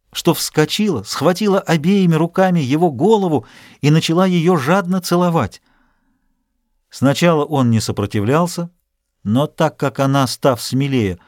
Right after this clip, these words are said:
начала душить его своими поцелуями, он подумал о том, что сейчас придёт другая, и что, если он уступит, то потеряет время и растратит в объятиях старухи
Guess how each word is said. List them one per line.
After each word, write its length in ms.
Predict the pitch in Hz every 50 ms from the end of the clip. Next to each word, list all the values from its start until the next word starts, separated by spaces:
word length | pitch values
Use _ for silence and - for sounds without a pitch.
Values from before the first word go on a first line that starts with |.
| _ _ _ _ _ _ _ _ _ -
начала 440 | 110 120 117 - 147 156 160 143
душить 520 | 117 104 143 151 - - - 226 240 202 -
его 240 | 175 165 135 123 107
своими 480 | - - 120 135 139 135 117 101 104
поцелуями, 840 | 92 - 113 113 - - 131 147 185 226 233 208 160 120 101 87 - _ _ _ _ _ _ _ _ _ _ _ _ _ -
он 220 | 113 123 147 139
подумал 440 | - 143 143 151 160 151 143 135 131
о 80 | 127
том, 220 | 120 - 156 143 123
что 220 | - - - 117 110
сейчас 460 | - 127 120 - - 170 175 - -
придёт 420 | - 135 131 123 120 147 143 107
другая, 680 | 92 110 113 110 101 113 170 214 220 185 104 76 73 _ _ _ _ _ _ _ _ _ _ _ _ _ _
и 100 | - 127
что, 300 | 117 - - - 170 190 -
если 400 | 139 135 175 202 180 - 170 170
он 200 | 170 165 165 165 -
уступит, 720 | 165 165 - - - - 269 269 - - 110 - _ _ _ _ _ _ _ _ _ _ _ _ _ _ _ _ _
то 120 | - 127 120
потеряет 520 | 120 139 - - 170 214 240 233 - -
время 600 | 185 131 120 123 139 135 127 123 120 123 120 _ _ _ _ _ _ _ _ -
и 100 | - 135
растратит 640 | 143 151 151 - - - 175 175 175 - 165 147
в 80 | - 135
объятиях 500 | 151 147 147 156 160 151 - 151 139 -
старухи 640 | - - - 147 170 240 254 226 - - 98 82